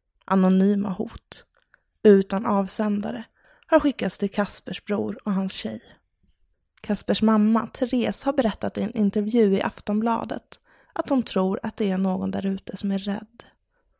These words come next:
Rädd för att sanningen ska komma fram. Sanningen om vem som misshandlade Kasper till döds.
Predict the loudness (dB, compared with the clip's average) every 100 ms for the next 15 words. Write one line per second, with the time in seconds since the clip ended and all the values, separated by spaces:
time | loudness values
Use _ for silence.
0 | -6 2 4 4 -2 -12 -12 0 0 0
1 | -2 2 2 2 0 -4 -6 -4 -4 -4
2 | -6 -6 -6 -8 _ _ _ _ _ _
3 | -10 0 2 2 2 0 -2 -8 -10 _
4 | _ 2 4 6 4 2 -2 -4 -2 0
5 | -2 -4 -6 -4 -6 -8 -10 -12 -12 -12
6 | -14 _ -10 -10 -10 -12 -14 -14